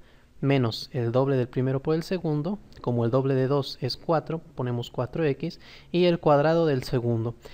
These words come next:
Si no recuerdan muy bien cómo desarrollar un binomio al cuadrado, les recomiendo que vean una lista que tengo en mi canal donde pongo un mon-, un montón de ejemplos de binomios al cuadrado para que quede esto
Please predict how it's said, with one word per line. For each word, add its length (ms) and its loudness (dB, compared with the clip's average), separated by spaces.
Si 160 -2
no 140 6
recuerdan 420 2
muy 220 0
bien 240 0
cómo 320 0
desarrollar 440 0
un 120 0
binomio 280 0
al 60 -4
cuadrado, 440 0
les 120 2
recomiendo 420 2
que 120 2
vean 200 4
una 360 4
lista 380 -2
que 100 -4
tengo 360 0
en 100 0
mi 120 -2
canal 440 0
donde 340 -2
pongo 260 0
un 140 -2
mon-, 260 -2
un 100 2
montón 300 2
de 60 0
ejemplos 500 -4
de 140 -2
binomios 380 0
al 100 0
cuadrado 420 0
para 180 -4
que 100 -6
quede 280 -2
esto 340 -6